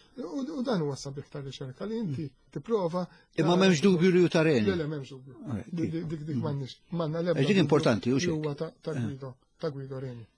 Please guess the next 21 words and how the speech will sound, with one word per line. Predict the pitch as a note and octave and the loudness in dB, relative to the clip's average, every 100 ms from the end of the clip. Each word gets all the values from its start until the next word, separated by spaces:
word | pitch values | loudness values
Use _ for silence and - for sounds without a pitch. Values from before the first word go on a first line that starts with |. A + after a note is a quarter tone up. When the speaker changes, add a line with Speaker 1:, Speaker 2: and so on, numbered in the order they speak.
| _ | _
Speaker 2:
Issa, | - - - | 0 0 -2
ħa | - C4 | 2 2
saqsi | F#3+ C#3+ | 2 0
mistoqsija | C#3 - B2+ C3+ A#2 | 0 -2 0 0 0
forsi | A#2+ - A2+ A2+ A#2 | 0 -2 0 0 -2
xejn | - A#2 | -2 -4
stupida. | - G#2 - G2 F2+ - - - _ _ | -2 -6 -4 -6 -6 -10 -20 -20 _ _
Eh, | F#3 E3+ D3 - _ _ _ _ _ _ _ | 2 2 0 -8 _ _ _ _ _ _ _
dana | G3+ A#3+ D3 A#2 - _ _ - | 2 4 4 2 -2 _ _ -14
kien, | - D3 B2 A#2+ - _ _ _ _ _ | 0 4 4 2 -2 _ _ _ _ _
kien | - C#3+ C3 | -2 2 2
qiegħed | A2 G2 G2 | 2 2 -2
fil-, | - - C#3 B2+ B2 A#2+ | -4 0 2 2 2 0
eh, | A2+ A#2 - - _ _ - | 0 -4 -10 -20 _ _ -2
ante | C#3 A#2+ | 0 0
Gran | B2+ C3 | 2 2
Mastru, | A#2+ - - - - _ | 2 -2 -10 -18 -20 _
imdendel | A#2 A2 A#2+ A2+ A2+ | -4 0 0 0 0
hemmhekk, | B2 F3+ G3+ G3+ - - | 0 0 -2 -4 -12 -10
eh, | C3+ C3 C3+ B2 | -8 -8 -12 -16
fil-, | - G#2+ A2 A2 | -8 -6 -6 -10